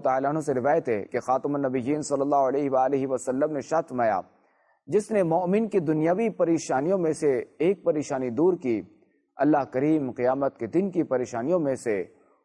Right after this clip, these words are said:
اس کی ایک پریشانی دور فرمائے گا۔" جو دنیا میں تنگ دست کو آسانی فراہم کرے گا، اللہ کریم دنیا و آخرت میں اس کے لیے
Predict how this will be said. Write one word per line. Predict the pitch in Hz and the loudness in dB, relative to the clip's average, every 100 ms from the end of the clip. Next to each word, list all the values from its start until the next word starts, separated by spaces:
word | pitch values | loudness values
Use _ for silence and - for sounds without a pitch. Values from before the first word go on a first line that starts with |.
| _ | _
اس | 202 196 | -2 -2
کی | - 170 160 - | -4 -2 -2 2
ایک | 139 147 - | 0 0 -4
پریشانی | 120 117 - 110 131 | -4 -4 -4 -6 -4
دور | 120 90 185 | -4 0 0
فرمائے | 147 123 117 104 | 0 -2 0 0
گا۔" | 95 80 80 _ _ _ _ _ _ _ - | -2 -4 -8 _ _ _ _ _ _ _ -2
جو | 185 | 0
دنیا | 175 180 208 | 2 2 2
میں | 208 180 151 - - | 2 0 -2 -8 -2
تنگ | 175 | 0
دست | 165 196 - | 0 0 0
کو | |
آسانی | 180 151 - 160 196 190 - | 2 2 0 0 2 0 -4
فراہم | - 143 151 143 | -2 -2 -2 -2
کرے | 139 185 160 | 0 2 2
گا، | 127 110 - | 2 0 -2
اللہ | 151 143 | 0 0
کریم | 123 127 151 156 117 95 _ _ _ _ 113 | 0 0 2 2 -2 -10 _ _ _ _ -4
دنیا | 151 170 190 | 0 2 2
و | 170 | 2
آخرت | 143 135 165 170 | 2 2 0 0
میں | 160 | 0
اس | 143 | -4
کے | - | 0
لیے | 147 | 2